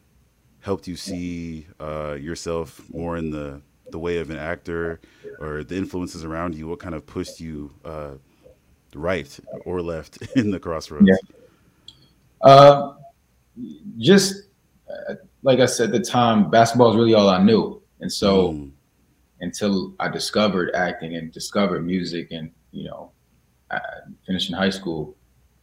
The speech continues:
Speaker 2: that was, you know, when you're in high school, that's, that's what, that's what you think life is, you know? <laughs> You like, you got your friends, you like, "Man, I'm gonna know these people forever." You know, I'm hooping, I'm, this is what it's gonna be for me. And I wanna continue this into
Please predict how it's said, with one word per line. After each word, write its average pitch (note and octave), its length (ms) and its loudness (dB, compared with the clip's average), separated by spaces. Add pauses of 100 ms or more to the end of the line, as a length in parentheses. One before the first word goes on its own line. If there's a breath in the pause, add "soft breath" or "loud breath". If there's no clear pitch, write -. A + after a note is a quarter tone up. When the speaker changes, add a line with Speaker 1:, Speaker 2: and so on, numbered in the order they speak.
(180)
Speaker 2:
that F#2 160 4
was, - 440 -2 (160)
you A2+ 100 0
know, A#2+ 100 4
when C#3+ 120 6
you're F3 100 4
in C#3+ 60 4
high D#3+ 140 8
school, D#3 360 4
that's, B2 240 4
that's C#3+ 220 2
what, A#2 200 0
that's B2 200 2
what A2+ 80 2
you A2 120 2
think G#2 180 2
life G2+ 240 4
is, G#2+ 360 0
you G2 60 2
know? - 500 -2
<laughs> - 40 -20 (320 soft breath)
You F#2+ 100 0
like, F2 140 -2
you F#3+ 80 2
got E2 140 0
your - 180 -18
friends, C3 420 6
you B2 60 0
like, - 200 -2
"Man, C#3+ 160 2
I'm D#3 80 2
gonna C#3+ 80 4
know C#3 120 6
these D#3 140 4
people A2 240 -4
forever." B2+ 720 2 (320)
You F#2+ 120 0
know, G2+ 120 6
I'm F#2+ 160 2
hooping, A#2+ 400 2
I'm, G#2 260 2 (320)
this G#2+ 200 -8
is G#2 100 0
what G#2 420 0
it's - 280 -12
gonna A2 260 -2
be F#3+ 220 6
for A#2 160 0
me. E2+ 320 4
And F2 80 -4
I F#2 60 2
wanna F#2+ 200 2
continue G2 500 2
this G2 200 0
into F#2+ 400 -4